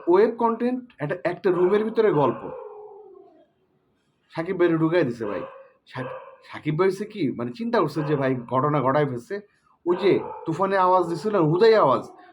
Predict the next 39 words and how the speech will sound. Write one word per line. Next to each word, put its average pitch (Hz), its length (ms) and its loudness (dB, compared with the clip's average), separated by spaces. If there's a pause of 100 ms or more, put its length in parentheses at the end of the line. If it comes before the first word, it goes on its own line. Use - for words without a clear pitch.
(120)
তুফানে 233 300 0
কোনো 240 180 2
মারামারি 220 360 4
টারি 220 200 0
কিছু 208 200 -8
ছিল 190 240 0
না, 147 60 4
হুদাই 143 300 4
আওয়াজ। 107 180 0 (460)
না 151 80 2
আপনি 175 200 0
বল-, 170 180 4 (280)
আপনারা 156 300 0
বলবেন, 156 320 0
"ভাই 147 240 4
আপনারে 139 480 0 (580)
ক্যারেক্টার 151 360 0
খায়া 156 240 0
দিছে, 143 220 -2
আপনি 139 280 -2
এটা 127 160 0
বলবেন।" 110 280 -4
না, 185 100 0
সত্যি 220 260 -2
কথা 143 300 0
তো। - 80 -14 (720)
তা 165 160 2
আপ-, 160 240 -2
আপনার 147 320 -2
ক্ষতি 175 260 -2
করলে 160 200 2
আপনি 147 160 -2
ছেড়ে 147 240 0
দিবেন? 131 360 -4 (460)
আপনি, 175 300 -2
আপনার 165 500 -2
কাছে 180 200 -4
বিচার 170 340 0
দিলাম। 113 260 -6